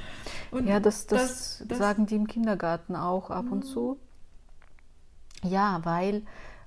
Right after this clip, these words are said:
Speaker 2: ähm, also Erziehung ist ja auch ganz viel, äh,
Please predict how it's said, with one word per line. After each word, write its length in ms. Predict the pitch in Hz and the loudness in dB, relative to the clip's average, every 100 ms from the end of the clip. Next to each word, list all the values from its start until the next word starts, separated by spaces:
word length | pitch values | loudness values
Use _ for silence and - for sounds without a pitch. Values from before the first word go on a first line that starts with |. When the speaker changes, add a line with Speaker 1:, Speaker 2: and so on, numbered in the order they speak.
| - | -8
Speaker 2:
ähm, 560 | 190 185 180 175 175 175 165 - - | -4 -2 -2 -2 -4 -8 -12 -18 -6
also 240 | 180 170 151 | -4 -2 -4
Erziehung 420 | 165 - 208 196 | -4 -2 -2 -2
ist 160 | 180 | -2
ja 140 | 180 - | -2 0
auch 180 | 190 - | -2 -2
ganz 280 | 185 185 | -4 -4
viel, 320 | - 185 180 - | -2 -2 0 -2
äh, 60 | - | -6